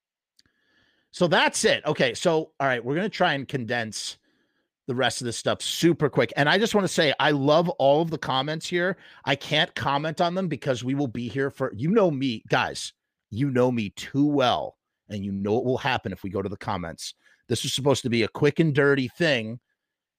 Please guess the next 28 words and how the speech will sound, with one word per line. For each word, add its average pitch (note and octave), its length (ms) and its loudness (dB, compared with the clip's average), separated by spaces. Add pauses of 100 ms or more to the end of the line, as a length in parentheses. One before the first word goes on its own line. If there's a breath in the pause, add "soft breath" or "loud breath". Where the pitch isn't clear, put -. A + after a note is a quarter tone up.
(180)
Uh, A2+ 420 2
all D3+ 80 2
right, C3 200 0
now G#3+ 220 4
the B3+ 100 4
next A#3 300 0
thing A3 160 2
I F#3 100 4
wanna D#3 240 2
go C#3 200 2
into. G#2 420 -6 (720)
Remember G#3+ 280 2
how A3 160 6
we G3+ 100 4
mentioned E3+ 440 0
the C#3 60 -2
thing D3+ 300 -2
about, C3 440 2
um, G#2+ 540 0 (380)
the, A2 320 -4
the, A#2+ 140 -2 (260)
the A#2+ 140 -4
black B2 540 0
side D#3+ 440 2
of D3 60 -4
the C3 80 -2
conversation A2+ 720 -4
here? F2 200 -4